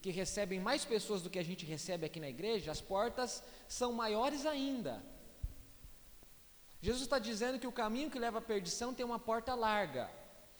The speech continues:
E se ela é larga, passa muita gente por ela. Esse caminho que conduz à perdição, ele também é espaçoso. E são muitas as pessoas que passam pela porta, são muitas as pessoas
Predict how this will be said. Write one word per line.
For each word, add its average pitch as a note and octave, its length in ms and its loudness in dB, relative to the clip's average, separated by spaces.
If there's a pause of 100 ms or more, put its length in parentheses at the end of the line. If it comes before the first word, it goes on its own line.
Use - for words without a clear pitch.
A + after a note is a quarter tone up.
(180)
E G#3+ 80 -4
se A3+ 140 0
ela A#3 140 4
é A#3 60 4
larga, A#3 380 4
passa C4 380 2
muita C4+ 460 6
gente A#3 320 -2
por C4+ 180 -4
ela. E3+ 420 0 (560)
Esse D4+ 280 4
caminho A#3+ 380 2
que B3+ 80 -4
conduz A3+ 420 0
à G#3+ 60 2
perdição, G#3 800 2 (320)
ele B3 220 2
também C4 560 4
é C4+ 460 0
espaçoso. A#3 1000 4 (720)
E B3+ 80 -4
são D#4 260 2
muitas C#4+ 460 4
as C#4 140 2
pessoas B3 500 4
que A#3+ 140 -4
passam B3+ 560 4
pela G3+ 240 2
porta, F#3+ 640 2 (240)
são C4 240 4
muitas B3+ 460 4
as A#3+ 120 2
pessoas A3 680 2